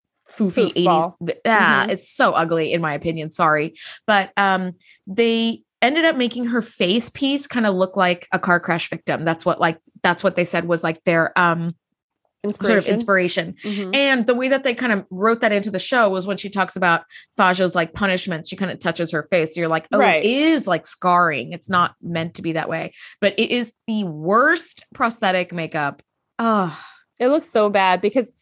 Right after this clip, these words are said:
Speaker 2: I remember
Speaker 1: It
Speaker 2: that, and, like,
Speaker 1: does.
Speaker 2: that scene where she says, like,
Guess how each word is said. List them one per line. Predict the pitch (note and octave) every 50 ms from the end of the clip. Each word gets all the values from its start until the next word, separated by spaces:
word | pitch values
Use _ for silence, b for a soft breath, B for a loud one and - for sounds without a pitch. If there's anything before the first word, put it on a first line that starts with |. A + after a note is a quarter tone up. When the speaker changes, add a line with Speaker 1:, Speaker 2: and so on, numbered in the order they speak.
| _ _ _ -
Speaker 2:
I | G#3+
remember | C4 C#4 C4 C4 F4+ A4+ A#4
Speaker 1:
It | F4+
Speaker 2:
that, | B3 G#3+ - - -
and, | C#4+ D#4+ D4+
like, | - C#4+
Speaker 1:
does. | C#4 A#3+ G3 C#3
Speaker 2:
that | B3 A#3+ A3+ A3+
scene | - - D4+ C#4 B3+
where | A#3 A3+
she | - - A#3
says, | - A#3+ G#3 G3+
like, | G#3 G3+ F#3 F3+